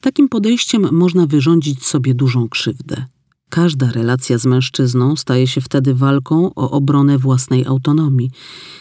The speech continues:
Widać to najlepiej, kiedy kobieta o takim nastawieniu spotyka w końcu mężczyznę, który jej się podoba. Ma podobne wartości, zainteresowania. Fizycznie jest dla niej pociągający.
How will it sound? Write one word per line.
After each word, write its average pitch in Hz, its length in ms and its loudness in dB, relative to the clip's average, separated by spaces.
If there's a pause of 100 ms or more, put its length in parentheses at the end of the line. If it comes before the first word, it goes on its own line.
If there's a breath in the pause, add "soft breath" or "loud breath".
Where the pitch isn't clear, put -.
(140 loud breath)
Widać 240 380 -2
to 226 120 0
najlepiej, 202 540 2
kiedy 151 220 -2
kobieta 151 480 0
o 123 100 -2
takim 185 320 0
nastawieniu 135 760 0
spotyka 208 500 -4
w - 60 -18
końcu 185 340 0
mężczyznę, 143 680 0
który 175 280 -2
jej 131 180 2
się 127 180 -4
podoba. 113 480 -4 (560 loud breath)
Ma 147 200 2
podobne 131 400 0
wartości, 135 840 -4
zainteresowania. 127 1080 0 (180)
Fizycznie 180 760 -2
jest 135 300 0
dla 147 180 2
niej 147 180 4
pociągający. 147 960 0